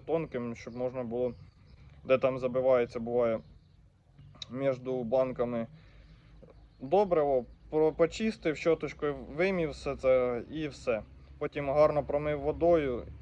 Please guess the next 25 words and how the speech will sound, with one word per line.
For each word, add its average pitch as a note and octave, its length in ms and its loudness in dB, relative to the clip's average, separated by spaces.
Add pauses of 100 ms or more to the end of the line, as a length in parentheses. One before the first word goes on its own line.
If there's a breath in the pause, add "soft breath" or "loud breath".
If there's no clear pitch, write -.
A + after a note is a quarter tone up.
(120)
і C#3+ 340 -4
замазую C3+ 640 0
все B2+ 180 -6
переработкою, C3 840 0
як A#2 160 -2
я A#2+ 80 -2
казав. A2+ 420 -4 (640 soft breath)
Е, B2+ 160 -6
що C#3+ 180 -6
добрива, C3+ 520 4
що C3 540 0
зерно. A#2+ 460 -4
Бо B2+ 440 4 (140)
там C#3+ 220 -6
є, C#3 160 -8 (200)
як C3 240 -4
то B2+ 100 -6
кажуть, C3 280 -6
перепонки. E3+ 640 -2
Перепонки D#3+ 540 -2
буває C3 400 4
або B2+ 260 -2
відкриваються, F3 720 2
або D3 360 0
вони C#3 300 -2